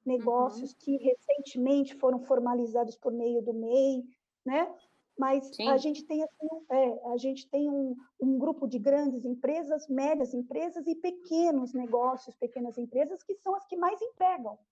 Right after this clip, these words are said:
Speaker 1: na verdade, né? E aí, e elas dependem muito, que são muitos do setor de comércio, serviço. Então, o isolamento tem impacto direto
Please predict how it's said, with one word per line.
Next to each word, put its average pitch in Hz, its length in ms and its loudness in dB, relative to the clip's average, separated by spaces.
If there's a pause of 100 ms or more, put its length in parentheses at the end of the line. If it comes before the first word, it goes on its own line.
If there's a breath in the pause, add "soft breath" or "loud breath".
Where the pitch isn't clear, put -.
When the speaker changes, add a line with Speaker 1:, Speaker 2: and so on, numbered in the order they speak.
Speaker 1:
na 254 120 -2
verdade, 233 560 -4 (360)
né? 285 180 0 (420 loud breath)
E 269 100 4
aí, 285 380 2
e 311 80 0
elas 311 240 2
dependem 320 480 -4
muito, 311 380 0
que 302 320 -10
são 277 160 -2
muitos 277 300 -6
do 294 100 -10
setor 285 380 -8
de 226 100 -16
comércio, 277 720 -2
serviço. 269 1000 -2 (380)
Então, 349 400 -2
o 440 220 2
isolamento 277 1040 -4
tem 302 220 -2
impacto 311 500 -6
direto 381 720 -4